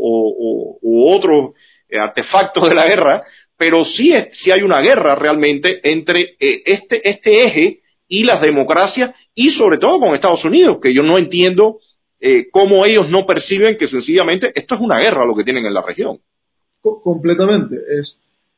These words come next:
Speaker 2: eh, es un conflicto donde, donde existe una amenaza regional. Yo creo que eso no podemos en lo absoluto dejarlo pasar. Y yo creo que Estados Unidos entiende esto. Es decir, cuando uno ve las declaraciones de, de, del secretario Pompeo, cuando uno ve las declaraciones del almirante Craig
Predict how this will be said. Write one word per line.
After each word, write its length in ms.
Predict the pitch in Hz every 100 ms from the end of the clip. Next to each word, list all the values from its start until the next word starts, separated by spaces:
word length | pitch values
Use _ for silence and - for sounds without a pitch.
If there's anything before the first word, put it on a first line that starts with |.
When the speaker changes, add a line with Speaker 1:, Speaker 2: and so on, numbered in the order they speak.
| -
Speaker 2:
eh, 160 | 147 -
es 60 | 139
un 120 | 180
conflicto 720 | 185 196 202 202 202 220 214
donde, 720 | 170 180 165 156 156 151 151 151
donde 280 | 156 147 135
existe 720 | 123 - 208 208 - - 151
una 240 | 156 147 151
amenaza 500 | 160 139 139 - 135
regional. 460 | 135 131 135 156 151
Yo 60 | 135
creo 180 | 143 139
que 80 |
eso 160 | 139 143
no 100 | 139 135
podemos 640 | 147 139 135 139 - - _ _ _ _
en 200 | - 151
lo 60 | 147
absoluto 480 | 143 147 139 139 151
dejarlo 400 | 127 127 135 143
pasar. 300 | 117 220 233
Y 60 | 185
yo 160 | 220 -
creo 340 | 214 294 247
que 80 | 139
Estados 360 | - 170 151
Unidos 280 | 147 147 139 135
entiende 460 | 131 131 123 117
esto. 200 | 107 127
Es 80 | 131
decir, 260 | - 156 - _ _ _
cuando 200 | - 170
uno 100 | 185
ve 100 | 226
las 160 | 269 247
declaraciones 760 | 180 147 143 175 185 175 147
de, 140 | 135 135 - -
de, 180 | 143 143
del 140 | 151 135
secretario 420 | 143 139 143 185
Pompeo, 520 | 180 139 165 196 185 147
cuando 180 | 139
uno 120 | 143 160
ve 100 | 175
las 140 | 175
declaraciones 500 | 160 135 - 151 160
del 100 | 165
almirante 500 | 151 139 135 143 156
Craig 240 | - 156